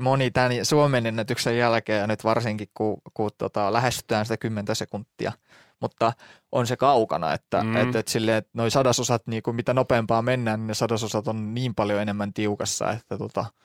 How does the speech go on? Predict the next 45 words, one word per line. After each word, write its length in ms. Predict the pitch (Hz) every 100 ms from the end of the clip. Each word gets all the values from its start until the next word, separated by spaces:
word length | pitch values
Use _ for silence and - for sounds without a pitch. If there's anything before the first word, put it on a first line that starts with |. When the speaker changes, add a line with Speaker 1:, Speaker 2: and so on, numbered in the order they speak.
| _ - _ -
Speaker 1:
mut 140 | 104
eihän 220 | 113 117
me 120 | 117 113
nyt, 160 | 110
en 160 | 120 123
mä 120 | 123
nyt 160 | 120 -
voi 180 | 143 127
tietenkään 420 | 123 117 107 110
sanoa 300 | - 113 110
sitä, 260 | - 101 98
etten 260 | 101 104 101
tuu 160 | 104
koskaan 420 | - 113 - 107 101
juoksee 340 | 104 - 107
alle, 340 | - 113 107 101
mutta 380 | 101 - 107 -
epätodennäköistä 760 | 123 135 110 101 82 104 - -
se 100 | 101
kuitenkin 440 | 104 101 101 98 -
on, 200 | 104 98
että, 240 | - - - -
että 320 | 98 - - - - - - _ -
al-, 140 | 110
nyt 140 | 113 110
alle 180 | 104 113
kymmenen 380 | 120 117 110
sekuntiakin 520 | 107 92 87 95 98 101
jostain 420 | 101 - 101 101
löytyisi, 440 | 101 101 110 -
mutta 280 | 104 104 101
tota, 420 | 98 95 101 98 - _ _ - - - -
kyllä 200 | 113 110
tota, 240 | 110 113
noi 140 | 110
kymmenen 360 | 110 123 117 113
yksi 180 | 120 -
ja 40 |
kymmenen 340 | 113 117 113 117
nolla 260 | 120 113
ajat 220 | 104 107 -
on 60 | 107 -
aika 200 | 110 107
kovia, 380 | 107 104 101 101
että, 220 | -